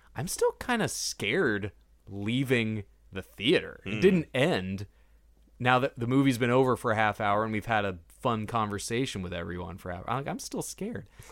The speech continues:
Speaker 2: <laughs>
Speaker 1: We get home. It's twelve forty-five in the morning.
Speaker 2: Yeah.
Speaker 1: And our garage door is wide open.
Speaker 2: Oh, no.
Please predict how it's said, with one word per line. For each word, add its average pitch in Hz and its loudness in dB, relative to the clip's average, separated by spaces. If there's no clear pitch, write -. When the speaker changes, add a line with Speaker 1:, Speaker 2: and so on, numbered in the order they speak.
Speaker 2:
<laughs> - -14
Speaker 1:
We 120 -2
get 135 0
home. 104 -6
It's - -14
twelve 143 0
forty-five 117 -2
in 104 -6
the 98 -4
morning. 85 -8
Speaker 2:
Yeah. 85 -4
Speaker 1:
And 117 -2
our 113 4
garage 101 0
door 98 0
is 95 -12
wide 98 2
open. 98 -4
Speaker 2:
Oh, 113 4
no. 107 4